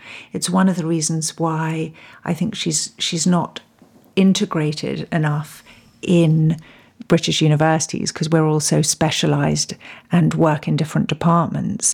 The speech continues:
And she thinks with the ancient Greek philosophers so much. So it was very important to be in a department where there are people from a number of different specialisms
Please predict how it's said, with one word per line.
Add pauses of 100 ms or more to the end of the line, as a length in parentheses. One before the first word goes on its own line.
And
she
thinks
with (420)
the
ancient
Greek
philosophers
so
much. (300)
So
it
was
very
important
to
be
in
a
department
where
there
are
people
from
a
number
of
different
specialisms